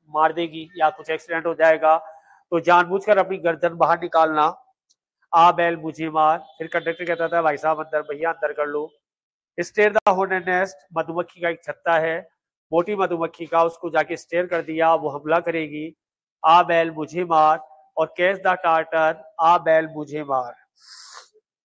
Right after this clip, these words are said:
अभी मानसरोवर में हुआ था कि restaurant के बाहर एक scene हुआ था,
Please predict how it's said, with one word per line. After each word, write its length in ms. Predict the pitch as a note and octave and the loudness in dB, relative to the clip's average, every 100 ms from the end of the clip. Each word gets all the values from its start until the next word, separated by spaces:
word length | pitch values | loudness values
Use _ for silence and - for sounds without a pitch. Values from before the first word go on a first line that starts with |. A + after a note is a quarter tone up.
| _ _ _ _ _ _ _ _ _ _ _ _ - | _ _ _ _ _ _ _ _ _ _ _ _ -4
अभी 160 | F3 | -2
मानसरोवर 440 | F#3 F#3+ G3 G#3 G#3 | 2 0 0 -4 -6
में 120 | G#3+ | -2
हुआ 120 | A#3 | 0
था 120 | A#3+ | 2
कि 100 | B3+ | 0
restaurant 440 | G#3 G3+ G#3+ G#3+ G#3 | -2 -4 -4 -6 -4
के 80 | |
बाहर 180 | G3+ G3+ | 2 2
एक 100 | G3 | 0
scene 200 | - F3+ | -10 -12
हुआ 160 | G3 G3 | -2 -2
था, 460 | F#3 F3 - _ | 0 -2 -2 _